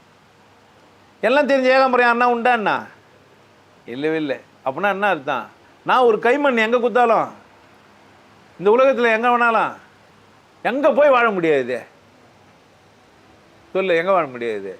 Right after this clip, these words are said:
சிகரெட் வாயில வச்சுன்னு அண்ணா என்ன பண்ணுவாங்க? ஆ, எச்சு துப்பியை கொடுப்பாங்க, ஆட்டோமேட்டிக்கா என்ன பண்ணுவாங்க? எப்படி? பத்த வைக்கிறதுக்கு கொடுப்பாங்க தானே, நம்மளும் என்ன பண்ணலாம், பத்த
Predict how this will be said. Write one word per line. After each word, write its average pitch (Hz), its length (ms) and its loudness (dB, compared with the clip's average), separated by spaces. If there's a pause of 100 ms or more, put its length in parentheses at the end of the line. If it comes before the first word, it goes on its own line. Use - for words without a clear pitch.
சிகரெட் 214 380 -2
வாயில 190 260 2
வச்சுன்னு 170 580 -4 (400)
அண்ணா 185 200 -2
என்ன 196 100 0
பண்ணுவாங்க? 120 460 -6 (1300)
ஆ, 127 120 -12 (220)
எச்சு 180 220 -2
துப்பியை 190 260 0
கொடுப்பாங்க, 160 440 -4 (540)
ஆட்டோமேட்டிக்கா 202 400 0
என்ன 202 180 0
பண்ணுவாங்க? 123 440 -8 (540)
எப்படி? 240 460 -2 (1080)
பத்த 175 200 0
வைக்கிறதுக்கு 196 320 0
கொடுப்பாங்க 190 300 -2
தானே, 170 280 -2 (400)
நம்மளும் 214 280 0
என்ன 214 120 0
பண்ணலாம், 131 380 -4 (840)
பத்த 165 160 -2